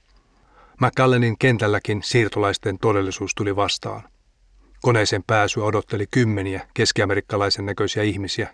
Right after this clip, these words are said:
joilla oli jalkapannat. Myös koneessa viereen istuneella nuorella pariskunnalla pieni lapsi sylissään oli pannat jalassa.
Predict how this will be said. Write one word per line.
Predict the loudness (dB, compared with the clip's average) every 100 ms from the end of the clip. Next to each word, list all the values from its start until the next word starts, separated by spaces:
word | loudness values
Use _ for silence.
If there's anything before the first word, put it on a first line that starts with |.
| -2
joilla | 0 0
oli | 0
jalkapannat. | 0 -2 -4 -4 -4 -6 -14 -18 _ _ _ _ -20 -4
Myös | -2 2
koneessa | 2 2 2 -2 0
viereen | 2 2 0
istuneella | -2 -4 -4 -4 -4 -2
nuorella | 0 0 0 -2
pariskunnalla | 0 0 -2 -6 -4 -6 -8 -6
pieni | -2 0 -2
lapsi | -4 -4
sylissään | -4 -4 -4 -6 -6
oli | -4 -2
pannat | -2 -4 -4 0
jalassa. | 0 -2 -6